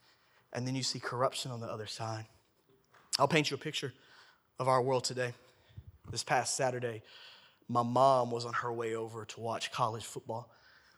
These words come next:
We've been following Prime Time. We've been following Deion Sanders and the story that he has going at Colorado. It was a bad Saturday for them.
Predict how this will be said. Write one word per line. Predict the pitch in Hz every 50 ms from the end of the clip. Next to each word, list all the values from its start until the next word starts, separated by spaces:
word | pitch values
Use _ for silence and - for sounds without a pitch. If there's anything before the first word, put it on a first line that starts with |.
| _ -
We've | 156
been | 143 139
following | 123 - 156 147 143 143 143 143 135 127
Prime | - 156 143 143 135
Time. | 131 147 139 139 135
We've | 135 139
been | 135 131
following | 151 143 143 139 139 127
Deion | 131 139 139 135 120
Sanders | - 147 135 135 131 123 127
and | 123
the | 117
story | - - - 143 143 139
that | 135 135
he | 139 139
has | 143 135 135 135
going | 143 139 143 139
at | 127 117
Colorado. | - 147 147 139 131 135 139 147 143 135 135 135
It |
was | 135 127 131
a | 127
bad | 120 165 180 190 190 190 160 -
Saturday | - - 190 190 175 175 160 165 165
for | 156 - 156 135
them. | 135 170 165 139 139 127